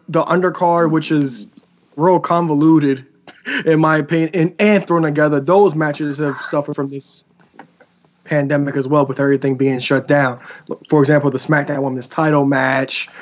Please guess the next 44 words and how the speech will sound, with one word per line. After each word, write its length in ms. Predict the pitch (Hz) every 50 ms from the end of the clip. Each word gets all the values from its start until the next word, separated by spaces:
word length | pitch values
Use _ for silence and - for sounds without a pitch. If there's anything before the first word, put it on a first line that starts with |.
| - - - -
um, 260 | 156 151 147 139 135 127
the 80 | - 143
tag, 320 | - - 165 170 170 165
SmackDown 840 | - - - - _ - - - 170 170 170 - 160 156 160 160 151
Tag 240 | - 160 151 156
Team 180 | 151 160 156 143
titles, 540 | - 156 147 156 151 151 156 151 147 147 - - - - - - - - _ _
um, 300 | - 156 147 151 147 147
and 180 | 139 139 147 -
et 280 | - - - - 185 -
cetera 420 | - - 160 156 151 151 147 143
down 240 | 139 151 147 151 147
from 180 | 147 151 135 139
there. 360 | 147 151 151 147 139 131 - - - - - 147 _
But 320 | - 175 165 151 - - - - _ _ _ _ _ _ - - - - - - _ _ _ _ _ _
it, 120 | - 220 _ _ - - -
it, 180 | 269 254 226
de-, 260 | - 302 302 294 269 285
it 80 | 262 - - -
definitely 480 | 294 302 294 285 269 269 254 254 247 247
is 160 | 240 233 202
gonna 160 | 208 208 196
be 160 | 180 180 160 - _ _
different, 440 | - 175 175 170 175 165 147 131 - -
and 320 | 175 175 170 170 165 160 - _ _ _ _ _ -
I 180 | 190 196 196
do 240 | 185 165 156 233 247 233
appreciate 680 | 220 - - - 220 226 208 - - 208 208 202 202
them 220 | 208 208 208 202 185
having 520 | 196 190 190 190 185 185 175 170 165 165
at 160 | - 185 165 156
least 280 | 165 185 180 - -
two 160 | - 208 202
matches 480 | 170 165 170 180 185 185 - 185 175 165
that 140 | 170 156 147
are 60 | 156
gonna 180 | 156 156 151 147
be 280 | 143 135 160 160 160
kind 280 | 156 - - 160 156 156
of 80 | 147
like 100 | 151 147
an 120 | 143 127 - -
on 240 | 160 160 165 165
location 640 | 165 151 151 151 156 156 156 156 - 165 156 151 151